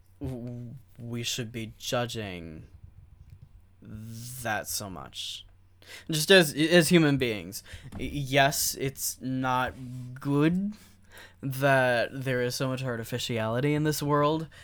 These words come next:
and it's not a positive thing for society that we have such limitations on what is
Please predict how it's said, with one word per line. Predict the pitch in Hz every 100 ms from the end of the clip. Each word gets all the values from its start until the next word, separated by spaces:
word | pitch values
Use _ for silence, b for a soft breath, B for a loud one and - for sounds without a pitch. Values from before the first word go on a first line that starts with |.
| B -
and | 123 123 120 117 113 110 110 123 104
it's | - 113 110 -
not | 117 117 117 113 110 104 95
a | 104 107 - - - -
positive | - - 117 113 120 117 113
thing | - 113 104
for | - 80 78
society | - 101 - 110 113 127 135 143 143
that | 139 117 107 107 - B B B -
we | 127 120
have | 123 107
such | - 117 - -
limitations | 104 117 117 113 - 123 117 - 139 135 131
on | 104 110 107
what | 104 107 -
is | 98 110 120